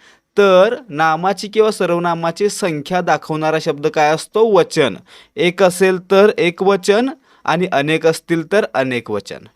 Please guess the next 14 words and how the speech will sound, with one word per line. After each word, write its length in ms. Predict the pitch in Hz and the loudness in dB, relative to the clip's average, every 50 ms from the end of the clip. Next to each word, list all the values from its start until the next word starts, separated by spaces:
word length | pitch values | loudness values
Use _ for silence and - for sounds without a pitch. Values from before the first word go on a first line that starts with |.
| _ - | _ -2
ठीक 200 | 175 202 202 180 | -2 -2 0 0
आहे, 160 | 165 131 120 | 0 0 0
मराठीमध्ये 680 | 113 131 147 151 160 170 170 190 190 185 185 175 196 | -2 0 0 0 0 0 0 -2 -2 -2 -2 0 0
वचनं 420 | 196 180 170 - - 160 165 180 196 185 | 2 2 2 2 0 -2 -4 -4 -2 -2
किती 240 | - 214 - - 185 | -2 -4 -2 0 0
आहेत 360 | 180 165 156 135 110 98 _ - _ _ - - _ - - | 0 0 0 -2 -6 -6 _ -20 _ _ -20 -20 _ -6 -4
असा 260 | 139 147 - 175 170 | -4 -2 -2 -2 -2
देखील 360 | 165 175 170 - 202 196 196 | -2 -2 -4 -4 -4 -4 -4
प्रश्न 360 | 190 180 170 165 - 170 180 | -2 0 0 -2 -2 -2 -2
येतो. 440 | 180 180 180 180 - 196 175 135 107 | 0 0 0 2 2 2 2 2 0
मराठी 420 | 110 127 143 143 147 151 - 170 170 | -2 -2 -2 0 0 -2 -2 -4 -2
भाषेमध्ये 760 | 156 165 156 151 - 165 151 165 180 160 160 165 180 214 277 - _ - - - - _ _ _ _ _ _ _ _ - | 0 0 0 0 -2 -4 -2 -2 -2 -2 -2 -2 -2 -2 -6 -10 _ -20 -20 -20 -20 _ _ _ _ _ _ _ _ -4
वचनाचे 600 | 151 156 156 - 160 170 170 170 175 - 202 196 190 | -4 -4 -4 -4 -4 -2 -2 0 0 2 0 0 0
प्रकार 500 | - 185 170 160 - - 156 160 190 | 0 -2 -4 -2 0 0 0 0 0